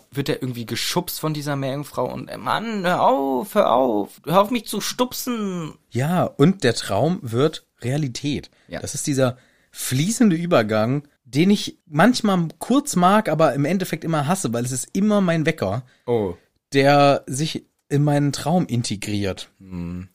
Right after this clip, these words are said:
Speaker 2: Und aus der Musik wird plötzlich Realität.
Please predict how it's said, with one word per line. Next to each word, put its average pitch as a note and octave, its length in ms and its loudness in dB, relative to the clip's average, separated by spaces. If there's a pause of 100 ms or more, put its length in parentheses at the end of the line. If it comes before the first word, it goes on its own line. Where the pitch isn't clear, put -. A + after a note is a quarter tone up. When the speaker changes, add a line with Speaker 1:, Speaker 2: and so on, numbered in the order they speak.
Speaker 2:
Und C3+ 340 -2
aus C#3 260 -2
der B2+ 360 0 (280)
Musik B2+ 500 -2 (360)
wird C#3+ 460 -4
plötzlich B2 720 -6
Realität. B2 840 -2